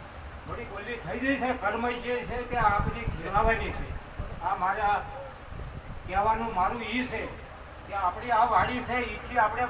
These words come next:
ડબલ વાડી કરવાની. એમાં આ સંતો એવો ભાવ છે, આ બાપભાઈનો, ભીખાભાઈનો, નથુભાઈ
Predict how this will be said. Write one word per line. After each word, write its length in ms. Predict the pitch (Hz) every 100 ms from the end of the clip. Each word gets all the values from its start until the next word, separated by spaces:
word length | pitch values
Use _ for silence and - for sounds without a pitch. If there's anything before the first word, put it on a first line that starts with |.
| -
ડબલ 280 | 160 214 254
વાડી 280 | 240 240
કરવાની. 440 | 226 - 170 151 147 - - - - - - - - - - - - 214
એમાં 300 | 247 254 247
આ 40 |
સંતો 460 | 240 214 254 254 262 - - - - - - - -
એવો 260 | 254 262
ભાવ 400 | - - 208 254
છે, 300 | 254 233 - - - - - -
આ 140 | 175 214
બાપભાઈનો, 720 | - - - 185 208 214 214
ભીખાભાઈનો, 720 | - - 190 196 185 190 196
નથુભાઈ 520 | 170 170 196 165 185